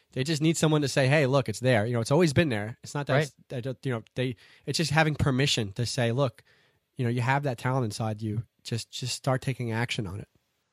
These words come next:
Speaker 2: Right. How do you, how do you figure out what it is? Because there's maybe some point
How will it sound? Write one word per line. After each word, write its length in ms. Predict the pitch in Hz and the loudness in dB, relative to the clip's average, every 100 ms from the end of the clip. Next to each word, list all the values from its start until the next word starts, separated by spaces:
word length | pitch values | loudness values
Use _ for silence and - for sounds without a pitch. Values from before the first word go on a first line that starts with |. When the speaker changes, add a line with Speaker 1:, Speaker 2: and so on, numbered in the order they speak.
| - | 2
Speaker 2:
Right. 240 | 151 156 | 6 6
How 160 | 120 156 | 6 6
do 60 | 160 | 6
you, 240 | 151 143 | 4 2
how 200 | 131 151 | 0 2
do 80 | 156 | 4
you 160 | 156 131 | 2 -2
figure 280 | - 143 131 | -2 0 2
out 140 | 123 | 2
what 160 | 127 120 | 2 2
it 80 | |
is? 160 | 139 127 | 4 2
Because 300 | 127 127 120 | 2 0 4
there's 280 | 127 120 - | 6 4 2
maybe 320 | 147 147 135 | 0 2 2
some 440 | 117 - 165 175 | 0 4 4 4
point 480 | - 190 175 156 139 | 0 0 2 2 0